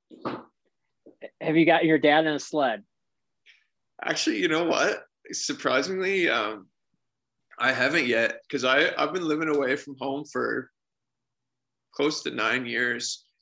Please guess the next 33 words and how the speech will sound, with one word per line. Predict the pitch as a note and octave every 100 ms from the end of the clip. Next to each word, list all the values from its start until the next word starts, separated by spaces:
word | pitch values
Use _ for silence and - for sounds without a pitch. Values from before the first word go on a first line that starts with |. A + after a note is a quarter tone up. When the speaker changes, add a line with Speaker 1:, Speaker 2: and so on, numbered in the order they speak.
| _
Speaker 1:
Um, | C3 B2+ A#2+ B2 B2+
and | D3 C#3
I | C3+
actually | D3 G#3
have, | D3+ C3 B2+ - _ _ -
I | C3
have | C3+ C#3
four, | - - B2+ - - _ _ _ _ -
you | B2
know, | A#2
through | A#2 - D3
my | C#3+ A#2+
job, | C3 B2+ A#2+ A#2+ D3 _ _ - _ _ _
um, | A#2+ A#2+ A#2
I | A#2+
have | C3 B2+ B2 B2 -
access | B2 B2 C#3 C3+
to | C#3
about | B2 B2 - -
forty | C3 C3 C3
sleds, | - B2+ B2+ B2
but | A#2+ A#2
they're | B2+
all | C3+ D3 D3 C#3 _ _ _ _
in, | - C3+ C3 -
in | D3 C#3
this | C3+ -
area. | C3+ C3+ B2+ C3 C#3 - _ _ -
And | C#3
then | C3+ C3 C3 - _ - -
for | C#3+
whatever | C3+ D3+ E3
reason | D3+ D3+ C#3+ B2+